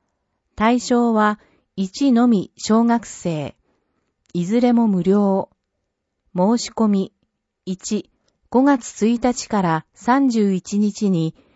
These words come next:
枚方市スポーツ協会ホームページのフォームで、同協会へ、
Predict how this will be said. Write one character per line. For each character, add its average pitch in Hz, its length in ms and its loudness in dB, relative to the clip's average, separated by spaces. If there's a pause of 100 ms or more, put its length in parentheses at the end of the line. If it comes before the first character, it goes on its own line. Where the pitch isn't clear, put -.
(200)
枚 226 200 0
方 247 280 -2
市 - 280 -6
ス - 140 -18
ポ 262 180 6
ー 269 40 0
ツ - 160 -16
協 269 260 2
会 185 280 -2
ホ 220 220 2
ー - 20 4
ム 233 160 2
ペ 247 240 2
ー 220 40 0
ジ 202 120 -4
の 170 140 0
フ 247 220 2
ォ 240 40 4
ー - 20 2
ム 196 160 0
で、 156 220 0 (320)
同 247 260 4
協 202 280 0
会 185 380 -2
へ、 170 180 -4